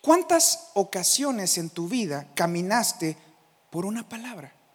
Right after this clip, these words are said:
Una sola palabra que creíste, una sola palabra que asimilaste, una sola palabra que hiciste tuya. Y esa palabra te sostuvo en medio de momentos complicados, pero también te sostiene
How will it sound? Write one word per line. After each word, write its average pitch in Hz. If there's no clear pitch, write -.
Una 311
sola 254
palabra 190
que 160
creíste, 165
una 277
sola 240
palabra 202
que 180
asimilaste, 185
una 247
sola 262
palabra 214
que 185
hiciste 185
tuya. 170
Y 196
esa 262
palabra 190
te 190
sostuvo 180
en 196
medio 156
de 202
momentos 151
complicados, 180
pero 208
también 226
te 302
sostiene 254